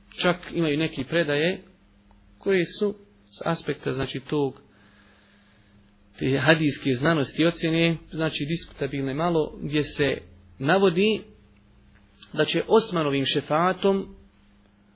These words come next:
radi Allahu ta'ala anhu, Allah Đelšanu izvesti iz džennet-, iz džehennema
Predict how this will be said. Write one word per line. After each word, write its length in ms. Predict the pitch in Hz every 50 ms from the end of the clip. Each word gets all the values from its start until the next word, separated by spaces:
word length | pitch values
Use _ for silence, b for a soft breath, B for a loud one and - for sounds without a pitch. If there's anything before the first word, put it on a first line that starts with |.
| _ -
radi 220 | 143 147 147 147
Allahu 320 | 147 147 156 180 170 151 -
ta'ala 200 | 165 165 165 175
anhu, 260 | 175 165 170 175 - -
Allah 320 | 147 180 185 180 170 151
Đelšanu 380 | 151 147 143 - 175 175 175 160 -
izvesti 460 | 185 180 170 175 160 - - 160 156
iz 80 | 143
džennet-, 460 | 131 - 165 175 180 175 170 165 - -
iz 380 | - 165 - 180 165 147 139 151
džehennema 640 | 147 139 151 185 196 185 175 170 170 190 214 226